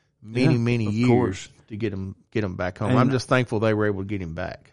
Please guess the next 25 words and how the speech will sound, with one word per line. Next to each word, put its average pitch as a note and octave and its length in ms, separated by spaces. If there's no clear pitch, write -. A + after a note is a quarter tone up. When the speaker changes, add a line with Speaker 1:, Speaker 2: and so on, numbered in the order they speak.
Speaker 2:
the B2 120
casualty A2+ 680
rate F#2+ 400
back F#2+ 260
then G#2 320
is, E2+ 300
you G#2+ 160
know, C#2+ 200
much G#2 280
different F#2+ 360
than E2+ 180
it E2 80
is E2+ 220
now. E2 180
Speaker 1:
Right. G2+ 360
You're B2+ 180
talking G#2+ 520
tens D#3 320
of G#2+ 100
thousands A2 520
of F#2+ 100
people A2 340
dying G2+ 320
a D#2+ 60
day. F2 400